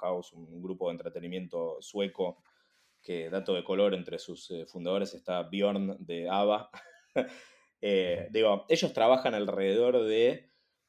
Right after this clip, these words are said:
los derechos musicales, ¿no? Tipo, adquieren catálogos de, de, de, de, de, de, de música, tienen todo un, un gran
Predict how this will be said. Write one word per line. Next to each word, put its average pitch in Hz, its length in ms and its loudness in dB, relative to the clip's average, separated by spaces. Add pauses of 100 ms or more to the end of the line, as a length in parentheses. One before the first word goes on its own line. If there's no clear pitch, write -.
(260)
los 117 200 -4
derechos 123 440 0
musicales, 101 680 -6
¿no? 120 240 -8
Tipo, 98 200 -2
adquieren 110 480 0
catálogos 98 680 0
de, 87 260 -4
de, 85 300 -6
de, 85 320 -6
de, 85 260 -12
de, - 200 -16
de, 90 160 -18
de 92 120 -14
música, 90 380 -8
tienen 92 240 -12
todo 90 140 -6
un, 87 200 -12
un 85 140 -18
gran 95 180 -6